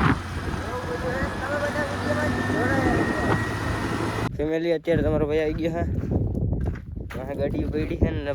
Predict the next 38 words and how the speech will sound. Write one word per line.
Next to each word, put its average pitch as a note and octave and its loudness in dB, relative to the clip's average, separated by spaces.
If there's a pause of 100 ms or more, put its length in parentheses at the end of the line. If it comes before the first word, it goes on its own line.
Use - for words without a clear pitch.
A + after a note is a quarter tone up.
(100)
પર C#3+ 4
આપણે C3 2
ઓલો - -2
પાડા B2 0
ભાઈ B2 -4
આગળ. - -4
ક્યાં G3 6
હે? F3 2 (500)
મેં D3+ 6
કીધું E3+ 8
આ D#3+ 8
ધારમાં F#3+ 6
જાય D3+ 4
છે, E3+ 0 (180)
પણ - -2
ત્યાંથી F3 2
નહીં E3 0
ક્યાંય - 8
છેટો B2+ -2
ભાઈ. A#2+ -4 (680)
આ C#3 0
અમારે D#3+ 2
છે F3 -2
ને D#3+ -2
પાડા D#3 0 (100)
ના D3+ 0
હોય C#3+ 4
એવો A2+ -4
ધંધો. G#2+ -10 (340)
આ D3 -6
હે D3+ -8
ને D#3+ -6
આવો C#3 -6 (1120)
ઊંધો G#3 6
ય F#3+ 10
હાલે, D3+ 4
હા G2+ -8
ઊંધો C3 0